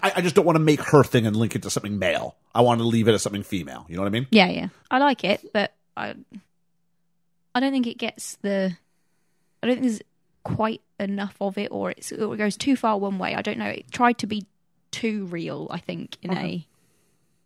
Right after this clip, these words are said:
Speaker 2: film that's a predominantly a children's live action remake.
Speaker 1: Okay.
Speaker 2: Like, so I,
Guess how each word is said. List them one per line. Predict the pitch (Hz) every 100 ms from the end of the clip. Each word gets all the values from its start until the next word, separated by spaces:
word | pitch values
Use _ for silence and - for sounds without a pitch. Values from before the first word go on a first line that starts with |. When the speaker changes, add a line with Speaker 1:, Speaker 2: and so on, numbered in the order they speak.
| _ -
Speaker 2:
film | 190 180
that's | 170 - - - - _ _ _ _ _ _ _ _ _ _ _ _ _ -
a | 190 - _ _ _ _ _ _ _ _
predominantly | - 196 190 175 175 -
a | 180
children's | - 175 175 170 170
live | 170
action | - - - 165 170 _ _ _ -
remake. | 180 - - _ -
Speaker 1:
Okay. | 202 - -
Speaker 2:
Like, | 190
so | - 214 - _
I, | -